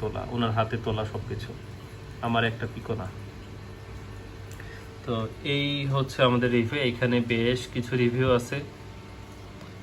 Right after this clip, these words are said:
আপনারা দেখতে পারেন। আমি সবসময় চেষ্টা করি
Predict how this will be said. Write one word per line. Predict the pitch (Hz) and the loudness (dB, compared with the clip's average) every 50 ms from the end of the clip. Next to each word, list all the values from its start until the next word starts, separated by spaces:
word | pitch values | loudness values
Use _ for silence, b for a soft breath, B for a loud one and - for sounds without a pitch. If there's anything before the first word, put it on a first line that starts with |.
| - - - | -12 -8 -8
আপনারা | 120 - - - 117 113 | -8 -6 -2 0 0 0
দেখতে | 117 120 110 - - 117 | 0 -2 -2 -4 -4 0
পারেন। | - 117 113 113 113 123 123 - - - - - - - - - - - - - - - - - - - | 2 2 2 2 0 -2 -6 -8 -10 -12 -12 -12 -12 -12 -12 -12 -12 -12 -12 -12 -14 -14 -12 -12 -10 -6
আমি | - 127 139 143 | -6 -4 -4 -2
সবসময় | 135 - 147 - - 165 165 160 | 0 0 0 2 2 2 4 4
চেষ্টা | 160 160 151 - - 160 | 2 2 0 4 4 4
করি | 143 147 156 220 240 | 4 4 2 4 2